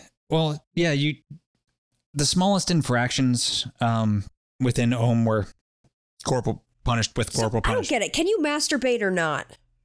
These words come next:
Speaker 1: No. Not as a renunciate.
Speaker 2: Okay.
Speaker 1: Renunciates, there's, like, the outer Ohm where you just
Speaker 2: Oh.
Speaker 1: go to, like, the schools and you take the classes and
Speaker 2: All right.
Speaker 1: shit, the correspondence stuff, you just give the money. Shoko gives you the fucking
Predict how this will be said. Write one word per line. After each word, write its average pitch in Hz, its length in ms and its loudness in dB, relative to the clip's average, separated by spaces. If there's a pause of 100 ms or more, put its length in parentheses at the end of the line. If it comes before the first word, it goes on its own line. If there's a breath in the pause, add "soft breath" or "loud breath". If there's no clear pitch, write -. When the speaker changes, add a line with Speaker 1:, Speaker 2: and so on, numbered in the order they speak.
(400)
Speaker 1:
No. 110 220 0 (840)
Not 156 340 0
as 151 180 -2
a 127 40 -2
renunciate. 120 440 -2 (560)
Speaker 2:
Okay. 190 520 0 (1200)
Speaker 1:
Renunciates, 160 680 0 (720)
there's, 160 260 0
like, 170 220 -2 (100)
the 135 120 0
outer 143 400 0 (120)
Ohm 156 360 2
where 131 100 2
you 120 80 2
just 139 180 0
Speaker 2:
Oh. 226 80 2
Speaker 1:
go 139 120 0
to, 143 60 -2
like, 135 160 -4
the 131 80 0
schools 127 520 0
and 117 140 0
you 113 60 2
take 127 240 -2
the 110 60 -2
classes 113 400 0
and 208 80 0
Speaker 2:
All - 80 0
right. 101 100 -2
Speaker 1:
shit, 107 300 -2
the 107 80 -2
correspondence 107 560 0
stuff, 110 200 -2
you 104 60 0
just 104 160 0
give 110 140 0
the 104 60 0
money. 101 280 2 (1040 loud breath)
Shoko 123 400 0
gives 113 260 0
you 113 100 2
the 107 100 0
fucking 107 580 0